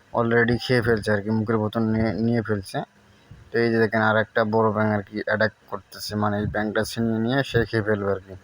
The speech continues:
তো দেখেন, দুইজন মিলে এই ব্যাঙটা, মানে ছোট্ট ব্যাঙ, মানে বাচ্চা ব্যাঙটিকে কীভাবে মানে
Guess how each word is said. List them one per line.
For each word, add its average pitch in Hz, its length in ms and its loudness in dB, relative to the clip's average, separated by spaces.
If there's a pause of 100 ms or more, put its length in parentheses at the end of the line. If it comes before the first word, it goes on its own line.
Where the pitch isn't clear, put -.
(880)
তো 117 80 6
দেখেন, 107 360 2
দুইজন 113 360 2
মিলে 120 240 4
এই 120 80 4
ব্যাঙটা, 113 360 4 (100)
মানে 113 240 2 (120)
ছোট্ট - 320 -4
ব্যাঙ, 110 300 4
মানে 110 220 0 (880)
বাচ্চা 117 320 2
ব্যাঙটিকে 120 500 2
কীভাবে 113 440 2
মানে 110 160 4